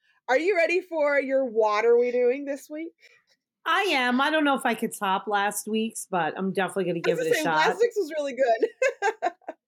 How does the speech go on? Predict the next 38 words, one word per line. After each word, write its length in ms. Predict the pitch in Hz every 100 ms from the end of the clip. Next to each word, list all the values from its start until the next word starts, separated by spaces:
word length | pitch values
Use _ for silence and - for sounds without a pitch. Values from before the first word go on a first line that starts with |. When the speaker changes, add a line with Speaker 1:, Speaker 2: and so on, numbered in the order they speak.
| _ _ _ _ _ _ _ -
Speaker 2:
And 120 | 220
I 60 | 240
have 140 | 233 220
my 100 | 220
kids 320 | 220 247 196
on 220 | 226 202
it 120 | 202
now, 220 | 196 196 196 -
too, 340 | 208 175 160 _ _ _ -
'cause 160 | 196
we 140 | 175 214
did 200 | 208 214
a 40 |
little 260 | 208 208 208
dry 300 | 190 202 196
run 500 | 196 196 196 202 202 -
Friday 320 | 226 202 196
night 280 | 202 196 202
at 120 | 185 165
rehearsal 540 | 160 190 185 190 170
on, 240 | 165 170
you 80 | 170
know, 140 | 160 156
going 320 | 170 180 170
from 180 | 185 175
the 60 |
different 380 | 160 185 196 175
warm-ups. 600 | 170 175 190 208 220 - - - -
And 120 | 196 202
I 80 |
said 240 | 196 196 185
to 100 | 180
them, 220 | 170 170 _ _ _ _ -
"When 160 | 139
somebody 420 | 127 190 180 196 220
says, 320 | - 240 240
'Good 200 | - 262
luck,' 400 | 240 196 190